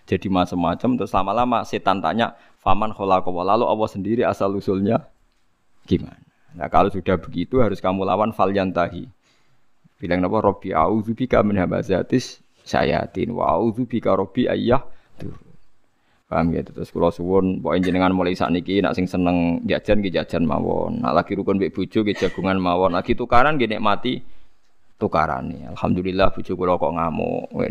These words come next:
Wis kudu disyukuri. Barokah bojo ngamuk kula mikir carane ndamekno bojo, tapi kan enggak memperdengarkan setan kan? Tidak bergelut dengan teologi tapi bergelut dengan harga napa di diri.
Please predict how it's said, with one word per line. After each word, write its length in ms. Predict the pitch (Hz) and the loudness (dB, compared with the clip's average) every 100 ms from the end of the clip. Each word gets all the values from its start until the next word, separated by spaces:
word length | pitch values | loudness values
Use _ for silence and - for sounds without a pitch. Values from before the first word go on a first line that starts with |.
| 107 | -2
Wis 240 | 101 - - | -2 -6 -12
kudu 400 | 110 104 104 98 - | -10 -6 -4 -6 0
disyukuri. 560 | 110 107 107 117 101 - - - - - _ - | 0 0 0 0 -2 -6 -16 -20 -20 -20 _ -6
Barokah 640 | - 95 98 98 98 98 95 | 0 0 2 0 2 0 -2
bojo 240 | 98 - | -6 -2
ngamuk 400 | 98 92 107 - | 0 2 0 0
kula 160 | 110 107 | 4 4
mikir 480 | 104 98 - 123 110 | 4 -2 0 0 2
carane 320 | 101 101 107 | 2 2 0
ndamekno 480 | 101 90 85 95 - | 0 0 2 0 -2
bojo, 400 | 92 - 101 92 | -6 -2 -2 0
tapi 240 | 92 123 | 0 0
kan 160 | 120 107 | 0 0
enggak 160 | - | 0
memperdengarkan 880 | 101 101 101 95 98 95 95 98 113 | 0 0 2 0 0 -2 -2 0 0
setan 400 | 117 120 110 104 | 0 0 0 0
kan? 100 | 156 - - _ _ _ _ - - - - _ | -2 -2 -14 _ _ _ _ -20 -20 -20 -20 _
Tidak 320 | - 113 104 | -6 2 2
bergelut 480 | - 95 101 104 117 | 2 -2 0 2 2
dengan 320 | 101 104 101 | 2 0 0
teologi 560 | - 110 110 104 - 156 | 0 2 2 -2 0 0
tapi 240 | 120 117 | 0 -2
bergelut 480 | - 101 104 123 - | -6 0 2 2 -2
dengan 240 | 98 110 107 | -2 2 2
harga 280 | 101 - 113 | 2 4 4
napa 240 | 104 135 | 4 0
di 240 | 131 147 - - | 2 0 0 -4
diri. 400 | - 101 92 90 | 0 0 0 0